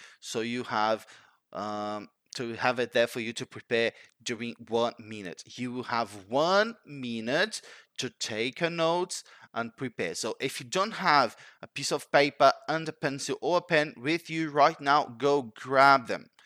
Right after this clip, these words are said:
so you can prepare. I'll wait. Okay,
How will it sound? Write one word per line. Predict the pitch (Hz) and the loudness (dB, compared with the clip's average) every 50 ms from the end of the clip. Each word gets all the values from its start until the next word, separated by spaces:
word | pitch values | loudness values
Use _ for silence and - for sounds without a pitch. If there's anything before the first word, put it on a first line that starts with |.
| - - _ | -20 -20 _
so | - - - | -16 -10 -8
you | 113 107 110 113 110 | -8 -6 -6 -8 -8
can | - - 139 120 113 | -8 -6 -6 -6 -6
prepare. | - 123 110 - 110 101 87 80 - _ _ _ _ _ _ _ - | -8 -10 -6 -4 -2 -2 -2 -4 -8 _ _ _ _ _ _ _ -16
I'll | 101 | -16
wait. | 98 104 104 110 104 95 80 - - - - _ _ _ _ _ _ _ _ _ _ _ _ _ _ _ _ _ _ _ _ - - - _ - - _ _ - - | -10 -4 -2 0 0 0 -2 -8 -14 -16 -16 _ _ _ _ _ _ _ _ _ _ _ _ _ _ _ _ _ _ _ _ -20 -20 -20 _ -20 -20 _ _ -10 -6
Okay, | 90 107 113 - - 123 113 98 - | -4 -4 -4 -2 0 0 0 0 -4